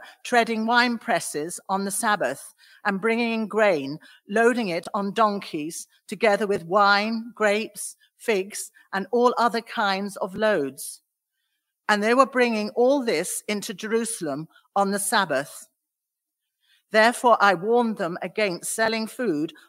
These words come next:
on that day. Men from Tyre who lived in Jerusalem were bringing in fish and all kinds of merchandise and selling them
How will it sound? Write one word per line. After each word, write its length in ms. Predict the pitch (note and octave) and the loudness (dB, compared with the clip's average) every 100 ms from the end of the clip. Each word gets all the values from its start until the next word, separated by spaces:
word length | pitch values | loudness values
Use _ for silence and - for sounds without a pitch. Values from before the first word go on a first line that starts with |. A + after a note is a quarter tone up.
| - | -4
on 160 | F#3+ F#3 | -2 0
that 220 | F#3+ - | -2 -2
day. 480 | A3 F3 C3 B2 C#3+ _ _ _ _ _ _ _ _ _ _ - | 0 0 0 -6 -12 _ _ _ _ _ _ _ _ _ _ 0
Men 240 | A#3 A#3+ | 2 2
from 240 | B3 B3+ G#3+ | 0 -4 -6
Tyre 520 | - C4 B3+ D3+ E3+ - _ | -6 0 2 2 0 -6 _
who 100 | A3 | -4
lived 360 | G#3 A3+ A#3+ A3 | 0 0 -2 -6
in 120 | F3+ | -8
Jerusalem 800 | F3 D#3+ D#3 - C#3+ B2+ C3+ F3 _ _ _ - | -6 -6 -6 -8 -10 -8 -8 -12 _ _ _ -4
were 100 | G#3 | -4
bringing 400 | - A#3+ B3 A#3+ | 0 0 0 0
in 200 | G3+ G3 | -2 -6
fish 540 | - A3+ C4+ - - _ _ - | -2 0 0 -4 -10 _ _ -6
and 140 | G3 - | -4 0
all 200 | A#3+ C4 | 0 -2
kinds 500 | - C4 B3+ B3+ C4+ | -4 -2 0 0 -4
of 120 | A3+ | -2
merchandise 920 | A#3 F#3 - E3+ D3+ C#3+ C#3 D#3 - _ - | 0 0 -2 -6 -2 -2 -2 -6 -12 _ -8
and 180 | F#3 F#3 | -6 -4
selling 420 | - A3+ G#3+ E3 | 0 2 2 -2
them 200 | D3 D#3+ | -4 -6